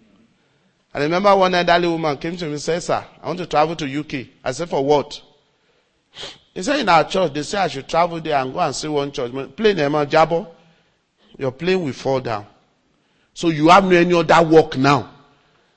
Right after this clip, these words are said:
than to go and be doing C I A for your church. He said, "Is that what God gave you the visa for?" So you want to do their dirty job for them.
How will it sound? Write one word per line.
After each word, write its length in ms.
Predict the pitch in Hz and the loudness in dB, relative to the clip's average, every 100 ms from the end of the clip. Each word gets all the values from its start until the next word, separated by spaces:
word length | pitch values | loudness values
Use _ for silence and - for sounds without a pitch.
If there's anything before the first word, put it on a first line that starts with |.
| _ - | _ -2
than 220 | 147 139 | -2 0
to 140 | 151 | -6
go 280 | 123 165 202 | 0 6 8
and 220 | 180 143 | 8 4
be 120 | 131 127 | -2 -4
doing 240 | 160 185 | 0 -2
C 260 | - 190 165 | 0 4 6
I 100 | 175 | 8
A 260 | 170 156 - | 8 8 6
for 220 | - 151 | 0 4
your 160 | 147 143 | 4 2
church. 540 | - 170 143 - - _ _ _ _ _ _ _ _ _ _ _ _ _ _ _ _ | 0 -2 -4 -8 -12 _ _ _ _ _ _ _ _ _ _ _ _ _ _ _ _
He 100 | 131 | -4
said, 100 | 165 | 0
"Is 140 | 160 | 6
that 200 | 220 262 | 8 8
what 180 | 220 214 | 8 8
God 180 | 220 202 | 6 6
gave 160 | 196 185 | 4 2
you 60 | |
the 100 | 160 | -2
visa 320 | 147 180 185 202 | -2 -2 0 -2
for?" 240 | 127 131 - _ _ _ _ _ _ _ _ _ _ _ _ _ _ _ _ _ _ | -4 -8 -14 _ _ _ _ _ _ _ _ _ _ _ _ _ _ _ _ _ _
So 120 | - 175 | -2 2
you 140 | 165 | 6
want 140 | 220 220 | 4 4
to 60 | |
do 140 | 170 208 | 0 2
their 180 | 156 | 4
dirty 380 | 143 - 208 208 | 6 4 4 2
job 260 | 151 196 156 | 4 4 4
for 180 | 131 123 | -4 -2
them. 240 | 143 | -4